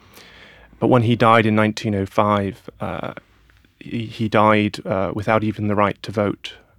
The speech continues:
Um, by that point, uh, African Americans had been disenfranchised in Florida, and, um, his, there was no even, there was no obituary even published for him when he died. And so, what's important from that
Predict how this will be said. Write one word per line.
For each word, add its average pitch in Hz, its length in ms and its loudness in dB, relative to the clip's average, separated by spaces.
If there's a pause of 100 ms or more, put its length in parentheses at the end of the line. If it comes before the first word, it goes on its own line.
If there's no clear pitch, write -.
Um, 80 480 -12
by 98 140 -8
that - 240 -8
point, - 540 -10
uh, - 240 -14 (220)
African 107 320 -6
Americans 101 460 -6
had 98 100 -16
been 101 120 -8
disenfranchised 101 1000 -6
in 104 120 -12
Florida, 101 540 -6 (880)
and, 104 440 -6 (200)
um, 104 360 -8
his, - 500 -8
there 113 100 -2
was 107 140 -2
no 117 120 4
even, 107 360 -2
there 110 100 -6
was 107 80 -6
no 107 140 0
obituary 98 500 -2
even 101 180 -6
published - 440 -10
for - 180 -10
him - 380 -12
when 107 120 -6
he 104 120 -8
died. 101 400 -6 (260)
And 113 160 -2
so, 113 300 4 (680)
what's 127 260 2
important 139 460 4
from 113 180 0
that 107 220 2